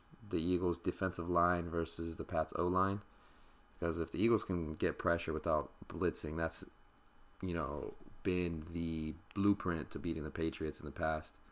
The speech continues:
You gotta have good edge rushers and solid push up the middle. 'Cause Brady does a very good job of moving around in the pocket and not getting, not taking sacks. He'll, he'll take some hits, but he hardly ever takes sacks.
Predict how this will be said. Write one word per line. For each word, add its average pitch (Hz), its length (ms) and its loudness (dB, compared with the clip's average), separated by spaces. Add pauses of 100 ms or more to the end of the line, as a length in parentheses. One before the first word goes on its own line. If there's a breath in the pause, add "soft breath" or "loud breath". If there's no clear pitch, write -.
(680 soft breath)
You - 80 -6
gotta 78 120 2
have 76 120 2
good 80 160 0
edge 87 180 2
rushers 92 680 2 (120)
and 76 140 -8
solid 85 300 2
push 98 200 -2
up 90 120 0
the 87 80 0
middle. 87 400 2 (800 soft breath)
'Cause 85 100 -10
Brady 82 260 2
does 76 140 -2
a 78 60 -4
very 87 220 2
good 80 140 0
job 82 300 4
of 78 160 -2
moving 82 220 0
around 80 260 0
in 76 60 -4
the 73 40 -4
pocket 78 540 0
and 76 180 -6
not 78 220 -6
getting, 78 400 -4 (560 loud breath)
not 90 160 4
taking 95 260 2
sacks. 80 520 0
He'll, 147 320 4
he'll 143 180 8
take 139 260 2
some 90 180 -2
hits, 92 280 0
but 73 120 -2
he 78 200 -2 (760)
hardly 95 260 6
ever 76 120 0
takes - 300 -6
sacks. 73 440 -2